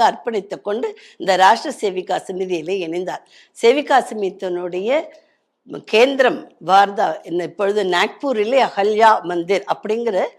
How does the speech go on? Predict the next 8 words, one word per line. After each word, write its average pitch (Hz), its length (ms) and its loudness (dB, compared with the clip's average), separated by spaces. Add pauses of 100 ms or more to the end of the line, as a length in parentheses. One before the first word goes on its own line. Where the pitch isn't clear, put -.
(260)
ஒரு 170 200 -4
தந்தோலிங்கிற 226 920 0
இடத்துல 170 300 -6
இருக்கு. 156 380 -6 (240)
அந்த 196 300 -8
இடத்துக்கு - 380 -6
அறுபத்தஞ்சுல 190 760 -4
வந்துட்டாங்க. 175 520 -6